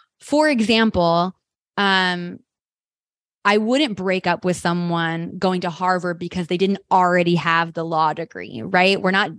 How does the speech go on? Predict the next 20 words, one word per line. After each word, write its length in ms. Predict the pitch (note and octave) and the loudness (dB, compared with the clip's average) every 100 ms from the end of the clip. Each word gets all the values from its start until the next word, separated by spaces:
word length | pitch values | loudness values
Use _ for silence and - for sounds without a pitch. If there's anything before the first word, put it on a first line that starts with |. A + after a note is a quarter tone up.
| - | -16
that's, 480 | F3 F#3+ F#3+ G#3+ - | -10 0 2 2 -2
like, 100 | G#3 | -2
a 60 | F3+ | -2
type 200 | F3 F3 | -2 -2
of 140 | E3+ | -4
potential 560 | F3 - E3+ E3 F3+ E3+ | -6 -4 -4 -2 0 2
that's, 300 | E3+ - - - - _ _ _ _ | 0 -2 -12 -20 -20 _ _ _ _
that, 380 | F3 F3+ F3 - - | 0 2 2 0 2
um, 560 | F3+ F3 D#3+ E3+ F3 - _ | 4 4 2 -2 -6 -12 _
is 140 | G3+ F#3+ | 0 2
a 40 | |
little 220 | F3+ F#3 | 4 4
bit 220 | F3 B2 - | 2 0 -2
different. 520 | - - A#2 G2 - | -6 -4 -2 -2 0
That's 200 | E3+ - | -2 -2
the 100 | F#3+ | -4
track 360 | - E3 D#3+ | 0 0 0
that 120 | F3 E3+ | -4 -2
they're 200 | E3 - | -2 -2
already 360 | E3+ E3+ E3+ | -2 -4 -8